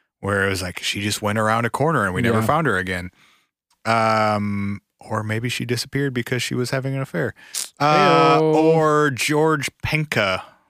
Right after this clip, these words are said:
Speaker 1: P E N C A. It's a more recent one from two thousand eleven, a gentleman who disappeared while hiking in Yosemite as well.
Speaker 2: Should we,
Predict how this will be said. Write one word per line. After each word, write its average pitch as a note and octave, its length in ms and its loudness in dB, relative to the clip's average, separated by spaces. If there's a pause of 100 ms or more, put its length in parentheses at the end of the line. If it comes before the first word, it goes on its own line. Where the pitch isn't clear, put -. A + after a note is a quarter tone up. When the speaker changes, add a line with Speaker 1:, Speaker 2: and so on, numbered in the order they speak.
(180)
Speaker 1:
P B2+ 320 -2
E G#2+ 40 -6
N A2+ 200 -2
C A2+ 340 -4
A. G#2 360 -2 (420)
It's - 100 -10
a A2+ 40 -4
more G2+ 180 0
recent G#2 260 -2
one F#2 160 -4
from G2 240 -6
two A#2 160 -6
thousand G2 300 -2
eleven, G2 580 -2
a G2+ 80 -6
gentleman G2 380 -4
who G2+ 100 -4
disappeared G2 720 -4
while F#2+ 240 -4
hiking G2+ 400 -6
in F#2+ 180 -10
Yosemite F#2 680 -8 (240)
as F#2 160 -12
well. E2+ 320 -14 (240)
Speaker 2:
Should C3+ 180 0
we, C3 560 0